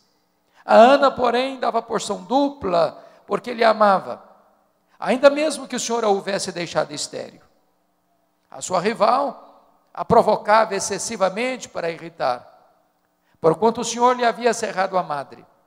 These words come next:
E assim o fazia ele de ano em ano. E todas as vezes que Ana subia à casa do Senhor,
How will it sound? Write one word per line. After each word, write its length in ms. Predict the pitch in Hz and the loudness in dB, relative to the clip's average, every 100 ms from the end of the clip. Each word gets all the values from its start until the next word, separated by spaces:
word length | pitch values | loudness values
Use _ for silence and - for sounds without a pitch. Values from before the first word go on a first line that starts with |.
| _ _ _ _ _ _ _ _ _ _ _ - | _ _ _ _ _ _ _ _ _ _ _ -2
E 80 | 277 | 0
assim 220 | - 320 | 2 -2
o 40 | |
fazia 340 | 302 294 294 285 | 2 2 4 4
ele 300 | 247 247 214 | 6 4 2
de 140 | 151 | -4
ano 220 | 202 208 | -4 -2
em 120 | 185 165 | -6 -8
ano. 240 | 151 120 - _ _ _ _ _ _ _ - | -8 -10 -20 _ _ _ _ _ _ _ -12
E 60 | |
todas 240 | - 180 190 | -4 -2 -2
as 160 | 190 | 0
vezes 360 | 214 214 214 - | 2 2 0 -6
que 120 | 202 | -2
Ana 180 | 208 202 | -2 -2
subia 360 | - 190 196 | -6 -4 -4
à 20 | 165 | -2
casa 500 | 185 190 190 185 170 | 0 0 0 -2 -10
do 140 | 165 | -10
Senhor, 520 | - 160 170 196 190 | -10 -8 -4 -2 -4